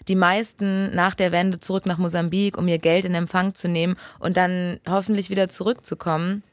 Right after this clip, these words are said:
Dieses Geld haben sie dann aber nie erhalten. Bis heute demonstrieren sie für diese Lohnabzüge. Und, ähm,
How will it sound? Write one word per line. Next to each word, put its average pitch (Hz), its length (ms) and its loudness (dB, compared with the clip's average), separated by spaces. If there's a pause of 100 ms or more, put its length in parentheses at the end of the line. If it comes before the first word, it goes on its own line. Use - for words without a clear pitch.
(140)
Dieses 180 240 -4
Geld 180 220 2
haben 180 160 0
sie 175 40 -2
dann 165 120 -4
aber 160 400 0 (400)
nie 202 480 2
erhalten. 175 760 0
Bis - 160 -6
heute 170 460 0 (320)
demonstrieren 190 600 2
sie 180 120 0
für 165 480 0
diese 156 720 -2
Lohnabzüge. 185 1000 0 (480)
Und, 190 540 4
ähm, 185 640 2